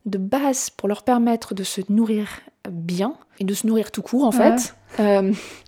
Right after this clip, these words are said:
Speaker 2: Bien, c'est mieux.
Speaker 1: bien, c'est bien. Non, mais pour moi, c'est, enfin, en fait, finalement,
Speaker 2: C'est
Speaker 1: c'est peut-être probablement un, c'est peut-être un peu répétitif de le dire parce que, euh, je peux pas le considérer autrement. Mais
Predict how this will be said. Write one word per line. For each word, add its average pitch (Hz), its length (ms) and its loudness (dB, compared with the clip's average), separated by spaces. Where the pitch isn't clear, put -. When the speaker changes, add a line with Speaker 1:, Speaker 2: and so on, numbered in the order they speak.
Speaker 2:
Bien, 190 240 0
c'est 220 160 0
mieux. 175 160 0
Speaker 1:
bien, 262 220 8
c'est 240 220 6
bien. 269 300 4
Non, 330 80 8
mais 277 120 10
pour 269 180 4
moi, 294 140 10
c'est, 247 240 4
enfin, 247 120 2
en 233 40 6
fait, 302 180 6
finalement, 269 320 4
Speaker 2:
C'est - 120 2
Speaker 1:
c'est - 60 -4
peut-être 269 200 6
probablement 285 580 6
un, 226 460 4
c'est - 180 -8
peut-être 247 240 0
un 220 100 2
peu 240 200 4
répétitif 233 600 -2
de 233 80 2
le 208 80 0
dire 311 180 0
parce - 160 -6
que, 202 80 -4
euh, 196 260 -2
je 202 60 -8
peux - 240 -20
pas 240 80 2
le 233 60 0
considérer 208 420 -4
autrement. 196 480 -6
Mais 262 440 4